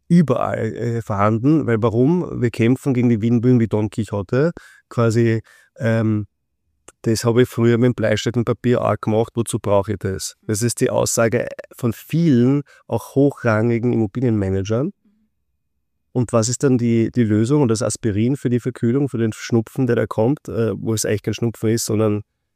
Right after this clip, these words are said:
gefühlt eine, eine, ein Tsunami einer Migräne, die auf sie zukommt? Weil die Immobilienbranche ist die letzte Branche, die digitalisiert wird, gefühlt.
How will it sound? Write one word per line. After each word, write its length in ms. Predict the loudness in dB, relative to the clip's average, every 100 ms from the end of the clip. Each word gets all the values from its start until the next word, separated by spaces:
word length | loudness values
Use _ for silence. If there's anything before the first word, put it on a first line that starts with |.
| -10
gefühlt 320 | -4 -2 -2
eine, 320 | 0 2 0 -4 _ _ -8
eine, 440 | -2 0 0 -4 -8 -6
ein 160 | -6
Tsunami 520 | 0 2 2 2 0 2
einer 160 | 4
Migräne, 520 | 2 2 2 2 0
die 80 | -2
auf 60 | -4
sie 100 | -6
zukommt? 480 | -6 -4 -4 -6 -10 -20 _
Weil 80 | 2
die 80 |
Immobilienbranche 440 | 4 4 2 2 -2
ist 120 | 0
die 40 |
letzte 420 | 0 0 -2 -2 0
Branche, 400 | 2 2 0 -4
die 180 | -4 -4
digitalisiert 640 | -6 -4 -4 -2 -4 -4
wird, 240 | -12 -14 _
gefühlt. 400 | -10 -10 -10